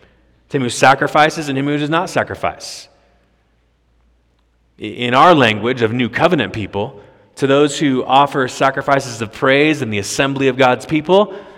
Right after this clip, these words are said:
and those who just don't go to church, aren't part of a church. The same fate happens for both. Both die. The faithful churchgoer will die, and the one who faithfully did not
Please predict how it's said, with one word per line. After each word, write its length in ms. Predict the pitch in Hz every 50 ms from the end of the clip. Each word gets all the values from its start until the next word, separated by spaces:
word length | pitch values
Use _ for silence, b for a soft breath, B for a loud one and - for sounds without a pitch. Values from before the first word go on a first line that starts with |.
| B
and 200 | - 151 160 165
those 280 | 160 170 175 175 170 -
who 120 | - 175
just 340 | 165 175 175 170 - - -
don't 160 | - 254 240
go 80 | - 120
to 80 | 98 92
church, 280 | - - 87 80 -
aren't 160 | - 170 165
part 140 | - 143 104
of 60 | 85
a 40 | 85
church. 460 | - - - - - - - - - _ _ _ _ _ _ _ _ _ _ _ _ _ _ _ _ _ _ _ _ _ _ _ _ _ _ _ _ _ _ _ _
The 80 | - 120
same 260 | - - 165 160 147
fate 180 | - 175 170
happens 300 | 135 120 107 - 123 113
for 80 | - 123
both. 360 | 123 147 117 98 - - - - - _ _ _ _ _ _ _ _ _ _ _ _ _ _ _ _ _ _ _ _ _
Both 200 | - 98 95 -
die. 280 | 139 135 104 87 - - - - _ _ _ _ _ _ _ _ _ _ _ _ _ _ _
The 80 | - 110
faithful 320 | - 127 117 107 - -
churchgoer 840 | - - 170 165 160 - - 165 151 156 151 147 147 147 147 - - - - - -
will 100 | 143 139
die, 420 | 123 143 131 131 131 131 131 131
and 460 | 127 110 - 117 117 120 120 117 117 110
the 80 | 117
one 240 | 110 110 110 110 107
who 220 | 104 107 110 107 104
faithfully 500 | - - 110 104 - - 113 110 110 110
did 280 | 107 107 - 180 151
not 420 | 131 110 85 80 - - - -